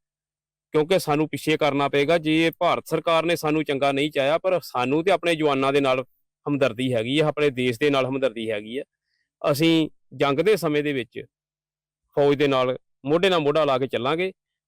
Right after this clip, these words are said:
ਸਾਡੇ ਕੋਲ ਟਰੈਕਟਰ ਟਰਾਲੀਆਂ ਨੇ, ਅਸੀਂ ਉਹਨਾਂ ਦੇ ਉੱਤੇ ਜੇ ਸਾਨੂੰ ਮੁਨੀਸ਼ਨ ਗਾਂਹ ਖੜਨਾ ਪਿਆ, ਅਸੀਂ ਖੜਾਂਗੇ। ਜੇ ਸਾਨੂੰ ਉਹਨਾਂ ਦੇ ਮਗਰ ਲੰਗਰ ਪਾਣੀ ਪਹੁੰਚਾਉਣਾ ਪਿਆ, ਜਲ ਪਾਣੀ ਪਹੁੰਚਾਉਣਾ ਪਿਆ, ਜਲ ਪਾਣੀ ਦੀ ਸੇਵਾ ਕਰਾਂਗੇ, ਲੰਗਰ ਦੀ ਸੇਵਾ ਕਰਾਂਗੇ।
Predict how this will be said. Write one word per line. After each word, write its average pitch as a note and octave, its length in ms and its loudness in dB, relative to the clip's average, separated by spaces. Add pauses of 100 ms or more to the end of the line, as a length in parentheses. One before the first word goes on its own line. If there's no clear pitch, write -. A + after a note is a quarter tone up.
ਸਾਡੇ D3 300 0
ਕੋਲ D3 220 2
ਟਰੈਕਟਰ C3 300 -2
ਟਰਾਲੀਆਂ D#3 460 0
ਨੇ, B2+ 140 0 (1040)
ਅਸੀਂ E3 180 2
ਉਹਨਾਂ E3 220 4
ਦੇ E3 60 2
ਉੱਤੇ D#3 240 0
ਜੇ D3 120 2
ਸਾਨੂੰ C#3+ 300 0
ਮੁਨੀਸ਼ਨ C3 360 -2
ਗਾਂਹ D#3+ 160 0
ਖੜਨਾ C#3+ 280 0
ਪਿਆ, D3 200 0
ਅਸੀਂ C#3+ 240 -4
ਖੜਾਂਗੇ। C#3+ 340 -2 (720)
ਜੇ E3 300 2
ਸਾਨੂੰ E3+ 640 0 (120)
ਉਹਨਾਂ E3+ 200 0
ਦੇ F3 60 0
ਮਗਰ D3+ 300 2
ਲੰਗਰ C3+ 260 0
ਪਾਣੀ D#3 240 0
ਪਹੁੰਚਾਉਣਾ D3+ 400 0
ਪਿਆ, D3 320 2
ਜਲ C3+ 240 0
ਪਾਣੀ D3+ 240 0
ਪਹੁੰਚਾਉਣਾ C3 380 -4
ਪਿਆ, C#3 180 -2
ਜਲ B2+ 220 -4
ਪਾਣੀ B2+ 220 -6
ਦੀ C3+ 100 -8
ਸੇਵਾ B2+ 260 -2
ਕਰਾਂਗੇ, C3+ 300 -4
ਲੰਗਰ B2 320 -2
ਦੀ A#2+ 100 -12
ਸੇਵਾ A2+ 300 -4
ਕਰਾਂਗੇ। B2+ 400 -4